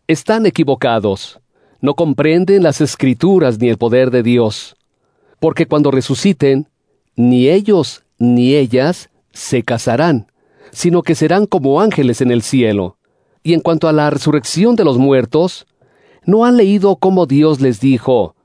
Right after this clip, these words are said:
'Yo soy el Dios de Abraham, el Dios de Isaac y el Dios de Jacob'? No es Dios de muertos, sino de vivos"?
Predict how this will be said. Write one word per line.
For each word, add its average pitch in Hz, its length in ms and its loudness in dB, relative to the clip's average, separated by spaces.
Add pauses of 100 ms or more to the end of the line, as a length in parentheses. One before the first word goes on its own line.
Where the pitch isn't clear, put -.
(420)
'Yo 156 240 -2
soy 156 260 -2
el 135 80 0
Dios 139 260 -2
de 143 140 0
Abraham, 160 540 0 (400)
el 123 180 0
Dios 127 220 0
de 135 80 0
Isaac 135 580 -2 (240)
y 127 200 0
el 110 100 0
Dios 123 320 0
de 120 80 0
Jacob'? 156 480 -2 (760)
No 151 260 2
es 143 200 0
Dios 151 320 2
de 151 80 0
muertos, 151 760 0 (340)
sino 123 440 0
de 110 140 0
vivos"? 147 600 -2